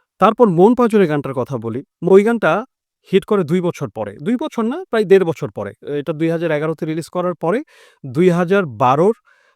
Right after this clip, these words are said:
শেষে গিয়ে এই গানটা হিট করে। প্রায় দেড়, দেড় অথবা পৌনে দুই বছরের মাথায় গিয়ে গানটা হিট করে। প্রথম এই গানগুলো কেউ শুনে নাই। এই যে মাধবীলতার কথা বলছি কিংবা মন পাঁজরের কথা বলছি, এই গানগুলো কিন্তু প্রথম রিলিজ হওয়ার,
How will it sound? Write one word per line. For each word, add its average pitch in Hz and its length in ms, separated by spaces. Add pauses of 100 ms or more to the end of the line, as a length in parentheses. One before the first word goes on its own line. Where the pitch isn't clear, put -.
শেষে - 440
গিয়ে 240 140
এই 185 60
গানটা 156 220
হিট 123 180
করে। 98 240 (320)
প্রায় 190 160
দেড়, 175 300 (140)
দেড় 160 260 (140)
অথবা 147 320
পৌনে 147 160
দুই 131 100
বছরের 117 540 (160)
মাথায় 123 320
গিয়ে 110 140
গানটা 110 320
হিট 120 120
করে। 98 200 (300)
প্রথম 220 360
এই 196 120
গানগুলো 196 300
কেউ 262 160
শুনে 285 260
নাই। 110 160 (120)
এই 147 120
যে 170 80
মাধবীলতার 151 600
কথা 139 200
বলছি 127 380
কিংবা 127 260
মন 131 180
পাঁজরের 123 300
কথা 120 200
বলছি, 110 260 (320)
এই 165 120
গানগুলো 196 300
কিন্তু 208 180
প্রথম 180 340
রিলিজ 151 260
হওয়ার, 151 220